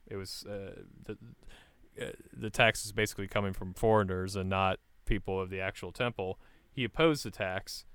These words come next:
so, but he still paid it, and in fact, he actually paid twice, uh, the recommended amount, uh, 'cause I, I guess he told, uh, one of his disciples, I believe it was Peter,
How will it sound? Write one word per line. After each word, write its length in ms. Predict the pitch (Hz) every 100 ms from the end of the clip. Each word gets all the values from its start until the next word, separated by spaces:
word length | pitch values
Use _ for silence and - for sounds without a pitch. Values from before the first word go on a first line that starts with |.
| - -
so, 640 | - - 120 107 104 104 98 - -
but 220 | 120 110
he 240 | - 120
still 240 | 107 - 127
paid 340 | - 131 117
it, 200 | 92 92 -
and 340 | - 104 101 95
in 120 | 101
fact, 280 | 113 107 110
he 100 | 117
actually 260 | 113 117
paid 380 | 101 110 104 101 -
twice, 560 | - 127 123 - - - - - - - -
uh, 200 | 104 98
the 140 | 101
recommended 580 | 107 107 107 101 101 92
amount, 460 | 92 101 104 92 - - - -
uh, 220 | 101 98 98
'cause 240 | 107 92
I, 100 | 98 98
I 100 | 104
guess 380 | 104 104 - - -
he 120 | 107
told, 380 | - 117 107 101
uh, 140 | 95
one 160 | 101 113
of 80 |
his 140 | 104 92
disciples, 440 | 95 95 92 95
I 40 | 98
believe 300 | 98 104 98
it 60 |
was 200 | 95 - -
Peter, 560 | - - 113 98 92